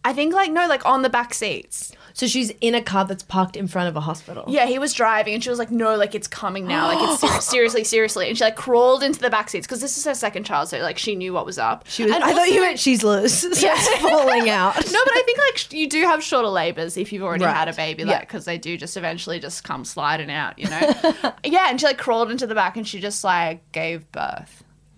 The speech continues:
Speaker 2: Oh my God.
Speaker 1: Isn't that crazy?
Speaker 2: You're a car baby.
Speaker 1: You're a car baby. My friend's mum, actually,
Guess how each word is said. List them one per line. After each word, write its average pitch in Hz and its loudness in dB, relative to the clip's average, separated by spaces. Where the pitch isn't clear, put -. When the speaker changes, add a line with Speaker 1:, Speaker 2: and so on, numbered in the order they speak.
Speaker 2:
Oh 196 4
my 175 2
God. 156 -2
Speaker 1:
Isn't 294 2
that 311 2
crazy? 294 0
Speaker 2:
You're 202 -2
a - -2
car 208 2
baby. 139 -2
Speaker 1:
You're 254 4
a 269 0
car 240 4
baby. 202 0
My 262 4
friend's 330 0
mum, 233 2
actually, 190 -10